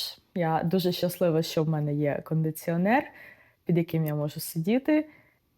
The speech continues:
і, в принципі, навіть в'язати щось тепле. Минулого тижня я говорила, що,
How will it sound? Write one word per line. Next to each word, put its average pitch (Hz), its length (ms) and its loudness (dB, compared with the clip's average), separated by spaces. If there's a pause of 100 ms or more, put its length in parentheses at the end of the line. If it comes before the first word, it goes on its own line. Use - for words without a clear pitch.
(220)
і, 202 220 2
в 214 140 -8
принципі, 202 960 2
навіть 170 500 0
в'язати 156 380 0
щось - 300 -10
тепле. - 460 -6 (1400)
Минулого 247 380 6
тижня 269 440 4
я 196 180 6
говорила, 214 640 6
що, 202 640 6